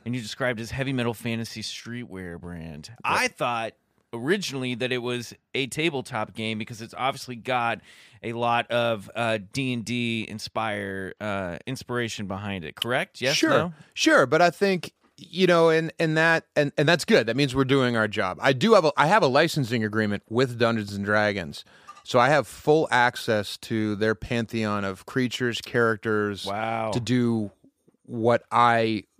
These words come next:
Speaker 2: see fit with.
Speaker 1: Wi-, for the clothing line.
Speaker 2: Yes.
Speaker 1: Oh, wow, that's so cool.
Speaker 2: Um, so they're on board, and we have some other collaborations that are in the works with some amazing classic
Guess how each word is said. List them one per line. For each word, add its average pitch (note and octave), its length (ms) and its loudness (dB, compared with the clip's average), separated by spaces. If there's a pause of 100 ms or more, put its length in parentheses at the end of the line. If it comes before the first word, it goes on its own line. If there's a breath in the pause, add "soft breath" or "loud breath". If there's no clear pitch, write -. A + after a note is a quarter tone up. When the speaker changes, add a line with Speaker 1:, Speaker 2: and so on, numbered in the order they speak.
(140)
Speaker 2:
see - 340 -2
fit A#2 420 0 (120)
with. A#2 380 0
Speaker 1:
Wi-, C#3+ 280 -2 (140)
for D#3+ 240 -2
the D3+ 100 -4
clothing C#3+ 440 -2
line. F#2 260 -8
Speaker 2:
Yes. C#3 500 2
Speaker 1:
Oh, B2+ 40 -12
wow, D3+ 160 -10
that's C3+ 180 -12
so F3 200 -6
cool. C#3 320 -2
Speaker 2:
Um, B2+ 380 6
so C#3+ 200 4
they're F3+ 220 6
on D#3 240 4
board, A#2 460 4 (140)
and A#2+ 340 0
we B2+ 160 2
have B2+ 300 2
some B2 440 2
other B2+ 560 4
collaborations A#2 1000 2
that A2 140 4
are A2 100 2
in A#2+ 200 0
the A2 80 2
works G#2 500 0
with G#2+ 220 0
some G2+ 340 0 (100)
amazing G#2+ 1300 -2 (120)
classic G2+ 840 -4